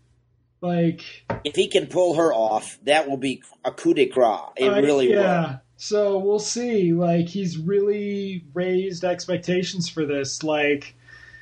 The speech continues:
Speaker 1: I will jump off a Sean Murphy book.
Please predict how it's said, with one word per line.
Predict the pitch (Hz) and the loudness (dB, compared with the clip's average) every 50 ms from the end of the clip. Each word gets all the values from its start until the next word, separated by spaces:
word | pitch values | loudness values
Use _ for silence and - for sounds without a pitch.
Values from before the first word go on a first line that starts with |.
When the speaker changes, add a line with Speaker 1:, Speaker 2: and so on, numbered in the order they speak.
| - - - - | -20 -20 -18 -10
Speaker 1:
I | - 185 185 190 202 | -6 -4 -2 -2 -2
will | 202 180 208 214 220 208 | -2 0 0 0 0 -2
jump | 170 165 190 208 202 170 | -2 -2 -2 -2 -2 -2
off | 185 180 196 190 - | -2 -2 -2 -2 -4
a | 156 | -6
Sean | 131 - 170 170 165 156 151 | -8 -6 -4 -4 -4 -4 -6
Murphy | 156 175 170 170 151 139 | -6 -6 -6 -6 -6 -8
book. | - 127 123 123 - _ _ | -8 -12 -14 -16 -18 _ _